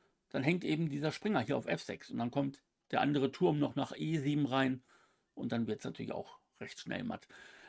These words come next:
Also wir sehen, wir haben schon mal so einen Eindruck gewonnen. Wir könnten jetzt noch viele, viele Varianten, äh, gucken. Aber wir haben schon mal einen sehr, sehr guten Eindruck davon gewonnen, wie Weiß sich so einen Angriff vorstellt, ne? In der Partie folgte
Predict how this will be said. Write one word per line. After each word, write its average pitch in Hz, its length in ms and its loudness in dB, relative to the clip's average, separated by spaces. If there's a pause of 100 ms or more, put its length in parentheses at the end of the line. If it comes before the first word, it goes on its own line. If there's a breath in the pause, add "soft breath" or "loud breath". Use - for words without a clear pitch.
Also 175 180 2
wir 180 140 8
sehen, 202 300 4
wir 120 100 4
haben 170 140 2
schon 180 120 -4
mal 147 100 4
so 143 60 0
einen 139 60 4
Eindruck 147 420 2
gewonnen. 139 500 4
Wir 165 80 -6
könnten 139 320 0
jetzt 135 160 2
noch 135 120 -2
viele, 185 420 2
viele 170 220 0
Varianten, 143 580 2 (100)
äh, 135 80 0
gucken. 185 360 2 (800 soft breath)
Aber 190 180 4
wir 160 100 6
haben 285 200 6
schon 202 140 2
mal 185 160 4
einen 160 140 0
sehr, 165 220 -4
sehr 165 120 -2
guten 185 220 0
Eindruck 170 340 2
davon 156 320 0
gewonnen, 143 280 4
wie 131 140 2
Weiß 156 300 2
sich 135 140 -6
so 156 100 -2
einen 156 80 2
Angriff 175 340 2
vorstellt, 190 580 0 (160)
ne? 175 200 -4 (1900 loud breath)
In 214 140 4
der 226 120 10
Partie 220 380 8
folgte 202 520 6